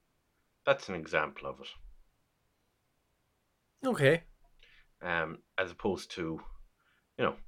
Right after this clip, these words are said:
Speaker 1: waiting around for an opportunity to happen or just go do what you can do.
Speaker 2: Do you feel you've become more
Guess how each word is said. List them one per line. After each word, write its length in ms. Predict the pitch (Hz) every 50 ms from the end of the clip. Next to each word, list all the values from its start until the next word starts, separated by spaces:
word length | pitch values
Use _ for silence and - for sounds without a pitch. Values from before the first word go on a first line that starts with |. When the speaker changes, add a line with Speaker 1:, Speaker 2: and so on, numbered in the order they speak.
| - -
Speaker 1:
waiting 320 | 110 107 95 - - 87
around 380 | 82 80 85 87 87 87 80 -
for 160 | - 85 80
an 80 | 80 85
opportunity 1000 | 80 - - 80 73 - - 92 90 90 85 80 - - 82 80 - 76 - _
to 180 | - - - 78
happen 460 | 78 85 82 80 - - 78 78 76
or 240 | 76 73 73 65 - - - _ _ _ _ _ _ _ _
just 160 | - - - _ _ _ _
go 280 | - 78 76 76 73 73 73 -
do 180 | - 80 78 76 -
what 180 | - 80 -
you 60 | - - -
can 100 | - 101
do. 220 | 107 160 202 208 - - - - - _ _ _ _ _ _ _ _ _ _ _ _ _ _ _ _ _ _ _ _ _ _ _ _ - -
Speaker 2:
Do 120 | - - 131
you 140 | 127 127
feel 240 | 123 - 135 131 127
you've 200 | 123 123 120 120
become 300 | - 131 123 - 123 120
more 540 | 120 117 113 113 113 113 113 110 110 101 -